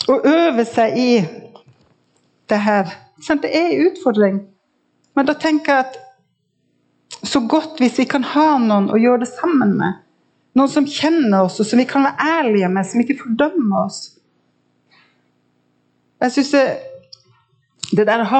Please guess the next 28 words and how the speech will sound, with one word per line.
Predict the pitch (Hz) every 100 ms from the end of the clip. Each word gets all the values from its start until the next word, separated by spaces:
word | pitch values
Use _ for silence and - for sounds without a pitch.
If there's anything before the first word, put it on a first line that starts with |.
| 254
sånne | 226 233
medvandrere, | 240 302 277 196 196 190 190 185 196
jeg | 208 -
synes | 254
det | -
ordet | 269 294 247 226
er | 220
så | - -
nydelig. | 262 320 302 202 196 208 - _ _ _ _ _ -
Og | 262
heldig | - 302 339 262 226 220
er |
den | 214 262 240
som | - 208 202
har | 247 240 202 - - -
medvandrere. | 254 302 320 196 190 202 196 185 190 180 196 - _ _ _ _ _ _ _ _ _ _ _ _ _ _ _ _ _ _ _ -
Men | 269 277
jeg | 311 -
tror | 349
det | 302
er | 277 254
mange | 269 277 226 196 170 - -
i | 226
menighet | 233 233 196 190 196
som | 202
faktisk | 240 247 220 - -
er | - 233
ensomme, | 214 180 - 180 175